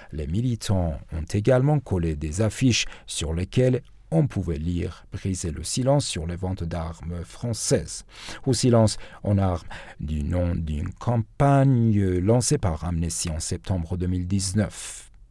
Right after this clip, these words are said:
Amnesty a transmis le quatorze février à l'Élysée une pétition signée par quelques cent quarante-cinq mille personnes, exigeant du chef de l'État Emmanuel Macron un contrôle effectif et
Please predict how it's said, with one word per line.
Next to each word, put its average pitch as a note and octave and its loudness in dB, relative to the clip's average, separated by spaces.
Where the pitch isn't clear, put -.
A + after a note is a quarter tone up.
Amnesty B2 4
a G#2 4
transmis F#2 -2
le C#2+ -6
quatorze - -10
février A2 -2
à E2+ -2
l'Élysée G#2+ 2
une - -6
pétition F#2+ -2
signée F#2+ 2
par - -12
quelques - -4
cent - -6
quarante-cinq G#2+ -4
mille B2 2
personnes, - 0
exigeant A2+ 6
du G#2 2
chef - -2
de F#2 -4
l'État F2 -2
Emmanuel D2 -4
Macron C#3 4
un F2 -2
contrôle G#2+ 0
effectif C3 0
et D2 -2